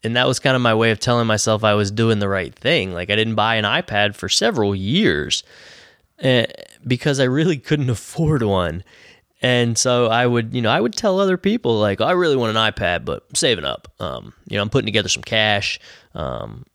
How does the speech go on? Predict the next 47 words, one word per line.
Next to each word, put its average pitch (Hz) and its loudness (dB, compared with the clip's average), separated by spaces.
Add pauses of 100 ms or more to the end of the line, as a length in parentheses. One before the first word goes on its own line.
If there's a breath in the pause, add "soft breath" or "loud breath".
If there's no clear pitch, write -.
you 117 -6
know, 123 0
I - 2
really 170 2
want 131 2
it, 107 -4
but 92 2
it's - -2
just - 0
not 120 0
the 107 -4
right 92 -2
time." 64 -8 (440 soft breath)
And 139 -2
all 202 0
that 151 0
meant 123 0
was, 110 0
"I 110 -2
can't 110 0
fucking 90 -2
afford 67 -4
it." - -10 (380 loud breath)
And 113 0 (840)
so 135 0
that, - -2
that 160 0
made 208 0
myself 208 0
feel 277 0
good. 120 2
I 104 2
was 104 -2
lying 135 0
to 107 -2
myself, 95 -2
basically, 107 -2
'cause - -10
I 113 2
was 113 -2
spending 151 -2
money 123 2
on 107 0 (320)
everything, 101 -2
just - -12 (640)
crushing 104 2
it. 71 -8